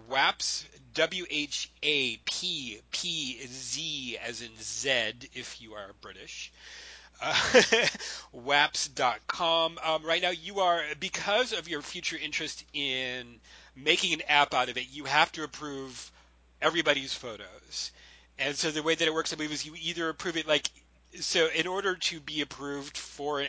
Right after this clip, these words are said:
app, you can't have nudity. Well, you can have nudity in your photos,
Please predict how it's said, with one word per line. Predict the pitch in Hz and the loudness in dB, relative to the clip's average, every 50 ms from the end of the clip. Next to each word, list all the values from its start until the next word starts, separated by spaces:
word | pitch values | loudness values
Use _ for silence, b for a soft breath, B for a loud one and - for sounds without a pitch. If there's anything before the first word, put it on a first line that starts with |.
| - - | 0 2
app, | 135 131 120 110 120 - - _ | 2 4 4 2 0 -4 -10 _
you | - - 143 135 | -20 -16 -14 -2
can't | 127 - 160 147 | -2 0 0 0
have | 135 143 135 123 | 0 -2 -2 -2
nudity. | 120 117 123 127 135 131 135 120 120 113 120 147 | -6 -12 -10 -10 -8 -8 -10 -12 -12 -14 -10 -2
Well, | 151 147 165 160 | 0 0 0 2
you | 170 190 233 | 0 -2 4
can | - 247 226 | 6 6 6
have | 214 196 208 214 202 | 10 10 8 8 8
nudity | 185 196 196 208 208 202 190 185 | 4 -2 0 2 2 2 2 2
in | 175 | 0
your | 165 147 147 | 0 -2 -4
photos, | - - - 202 202 214 220 214 220 233 233 - - | -2 4 6 6 8 8 6 4 2 0 -2 -6 -8